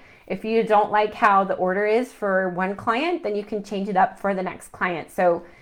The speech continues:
it's always easy to be flexible and change things up. Um, that's the best part of entrepreneurship, right? Is we, <laughs> we get to, uh, change things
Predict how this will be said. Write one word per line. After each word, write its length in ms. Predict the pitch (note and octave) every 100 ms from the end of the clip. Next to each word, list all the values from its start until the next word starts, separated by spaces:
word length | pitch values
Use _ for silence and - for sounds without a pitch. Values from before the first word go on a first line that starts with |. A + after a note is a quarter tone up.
| -
it's 140 | A3 A#3+
always 300 | B3+ C#4 A#3+
easy 260 | A3+ A3+ A3+
to 100 | G#3+
be 160 | G#3+
flexible 580 | G#3 G3 G3 G#3+ G#3 G#3
and 100 | F#3+
change 280 | G3+ F#3+ G3+
things 320 | G#3 G#3 G3
up. 380 | F3 F#3+ A#3+ - - - -
Um, 240 | G3+ G3 G3
that's 220 | G#3 -
the 80 | A3
best 240 | G#3+ G#3+
part 300 | F#3+ F#3 A3
of 80 | F3
entrepreneurship, 880 | F#3+ - G#3 F#3 F3+ G3 C4 A4+ -
right? 280 | F#3+ C4 C4+
Is 200 | G#3+ A3+
we, 440 | - D4+ C4+ - - -
<laughs> 160 | D4
we 200 | B3 B3+
get 260 | A#3+ C4 C4
to, 600 | C4+ A#3+ A#3+ B3 A3+ -
uh, 380 | G#3 G3 G3 -
change 320 | C#4+ D4 F#4
things 360 | - G#3 F#3+